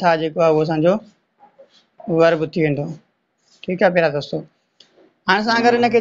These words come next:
چينج ڪيون انگلش گرامر ۾، ته ڇا ڪنداسين؟ انگلش گرامر اسان کي چئي ٿو ته سبجيڪٽ، سوري، انگلش گرامر اسان کي چئي ٿو ته پهريان سبجيڪٽ رکو،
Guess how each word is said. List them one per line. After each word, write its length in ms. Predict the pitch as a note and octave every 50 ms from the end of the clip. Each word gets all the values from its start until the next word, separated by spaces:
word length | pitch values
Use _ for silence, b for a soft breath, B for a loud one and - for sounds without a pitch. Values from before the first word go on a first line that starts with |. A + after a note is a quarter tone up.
| A3+ -
چينج 180 | A3+ A3+ A#3+ A#3+ A#3+ A#3+
ڪيون 220 | A3+ A3 G#3+ A3 A3 - - _ - G3+
انگلش 280 | G#3 G3+ A3+ A#3+ A#3 - - G#3+ F3
گرامر ۾، 300 | G3+ G#3 G#3 G3+ G3 F3+ D#3+ D3+ E3 F#3 G#3 G#3+ E4 B4+ -
ته 80 | - F#3 - -
ڇا 100 | F#3 F3+ F#3+ G#3+
ڪنداسين؟ 400 | G#3+ G#3+ G#3 G3 G#3 G#3+ A3+ A#3 - _ _ - - - _ _ _ _ _ _ - -
انگلش 240 | A3+ A3+ B3 C4 A#3+ A#3+ G#3 A#3
گرامر 260 | A#3+ B3+ B3+ B3+ B3+ A#3+
اسان 160 | A#3 B3 A#3+ A3+
کي 80 | A3+ A3
چئي 80 | A3+ A3 A3+
ٿو 80 | A#3 A3+
ته 40 | A3 A3 -
سبجيڪٽ، 540 | A3 G3+ F#3+ G#3 A3+ A#3 A#3+ A#3 A#3 - - A#3 - - -
سوري، 220 | G3 F#3 F3+ E3 D3+ - _ _ _ _ _ _ -
انگلش 220 | G#3 G#3+ A3+ A#3+ A3 G#3
گرامر 180 | A3+ A#3 A#3 A#3
اسان 160 | G#3+ A3+ A3+ G#3
کي 60 | A3
چئي 80 | A3 G#3
ٿو 80 | A3+ G#3+ A#3
ته 40 | G#3+ G#3+
پهريان 180 | A3 G#3+ G#3 F#3
سبجيڪٽ 420 | A#3 G#3 F#3 F#3 G#3 A#3 A3+ A3+ A#3 A3+
رکو، 220 | A3 A3+ B3+ A#3+